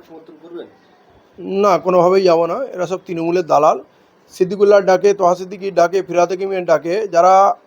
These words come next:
Speaker 2: মমতার পাচাটা কুত্তা, তাদের ডাকে কোনো জায়গায় না যাব, না যাওয়ার দরকার।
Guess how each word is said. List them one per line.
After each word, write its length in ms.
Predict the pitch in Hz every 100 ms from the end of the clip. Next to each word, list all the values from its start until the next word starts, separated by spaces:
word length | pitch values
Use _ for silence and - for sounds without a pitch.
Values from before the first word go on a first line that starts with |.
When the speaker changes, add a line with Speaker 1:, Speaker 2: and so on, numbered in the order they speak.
| -
Speaker 2:
মমতার 320 | 160 170 185
পাচাটা 340 | 170 156 160 180
কুত্তা, 460 | 165 - 165 214 - _ _ _
তাদের 320 | 151 156 190
ডাকে 220 | 185 190 202
কোনো 380 | 170 170 202 202 _ 156
জায়গায় 360 | 165 170 190 165
না 160 | 170
যাব, 420 | 147 147 151 202
না 140 | 233 175
যাওয়ার 320 | 156 165 156
দরকার। 400 | 151 139 165